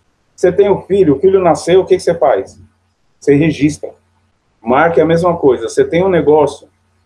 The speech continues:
o negócio nasceu, registra.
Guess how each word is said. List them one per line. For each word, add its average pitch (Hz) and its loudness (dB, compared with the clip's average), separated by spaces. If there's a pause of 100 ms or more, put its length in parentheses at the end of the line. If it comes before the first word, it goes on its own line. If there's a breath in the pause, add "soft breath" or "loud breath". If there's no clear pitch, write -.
(160)
o 143 -6
negócio 156 0
nasceu, 156 -2 (720)
registra. 139 -2